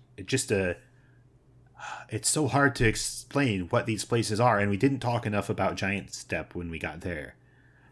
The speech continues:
Like, i-, it's, it's a very peaceful place. They're letting us know that with the light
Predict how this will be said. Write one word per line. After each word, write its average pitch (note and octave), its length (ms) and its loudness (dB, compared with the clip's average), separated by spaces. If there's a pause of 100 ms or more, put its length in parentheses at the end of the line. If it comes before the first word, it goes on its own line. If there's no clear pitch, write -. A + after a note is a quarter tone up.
(120)
Like, G#2 400 0 (1800)
i-, - 40 -8 (160)
it's, - 260 0 (140)
it's A#2+ 220 -4
a B2+ 60 6
very B2+ 360 4
peaceful B2+ 500 0
place. - 680 -4 (300)
They're A2+ 180 4
letting A2+ 260 4
us G#2 140 -2
know G#2+ 200 2
that A2 280 0
with G2 300 -4
the F#2+ 120 2
light F2+ 480 -4